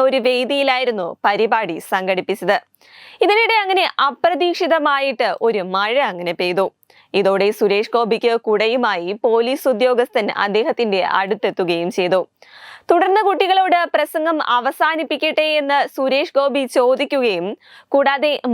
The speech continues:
മഴ കൊള്ളാൻ നിങ്ങൾ തയ്യാറാണെങ്കിൽ പ്രസംഗം തുടരാമെന്നും, അല്ലെങ്കിൽ രണ്ട് വാക്കിൽ പ്രസംഗം അവസാനിപ്പിച്ച്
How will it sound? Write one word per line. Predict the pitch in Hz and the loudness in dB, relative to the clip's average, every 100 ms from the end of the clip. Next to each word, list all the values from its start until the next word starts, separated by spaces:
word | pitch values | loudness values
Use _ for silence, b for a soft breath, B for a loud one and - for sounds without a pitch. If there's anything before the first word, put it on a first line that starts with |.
| 226 | 2
മഴ | 220 240 294 | 2 0 2
കൊള്ളാൻ | 311 302 294 285 | 2 2 0 0
നിങ്ങൾ | 277 285 285 294 | -2 0 0 0
തയ്യാറാണെങ്കിൽ | 214 233 277 330 311 277 190 180 - B B - | 0 2 0 0 -2 -4 -6 -6 -8 B B 0
പ്രസംഗം | 370 392 370 370 311 | 0 0 0 0 2
തുടരാമെന്നും, | 311 320 349 349 277 190 190 330 - | 2 2 0 0 -2 -2 -6 -6 -2
അല്ലെങ്കിൽ | 226 254 277 277 269 | 0 0 2 0 0
രണ്ട് | 233 233 262 311 | -2 -2 -2 0
വാക്കിൽ | 285 277 294 269 | 0 0 -2 0
പ്രസംഗം | 262 269 285 277 269 233 | -2 0 -2 -2 -2 -2
അവസാനിപ്പിച്ച് | 233 262 285 294 294 277 - 202 | -2 -2 -2 -2 -2 -4 0 0